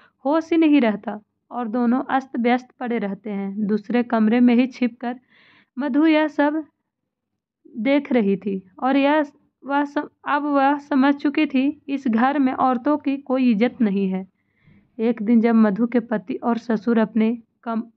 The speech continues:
अपने काम की वजह से घर से निकलते हुए थे,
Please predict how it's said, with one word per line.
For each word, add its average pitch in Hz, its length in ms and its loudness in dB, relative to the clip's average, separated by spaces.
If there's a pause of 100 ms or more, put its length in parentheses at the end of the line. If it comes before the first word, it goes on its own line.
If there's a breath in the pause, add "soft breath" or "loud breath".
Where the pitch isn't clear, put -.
(420)
अपने 254 280 -4
काम 254 340 0
की 277 140 -2
वजह 247 280 2
से 254 160 -2
घर 226 200 2
से 233 160 -4
निकलते 240 500 2
हुए 220 260 0 (100)
थे, 233 140 -8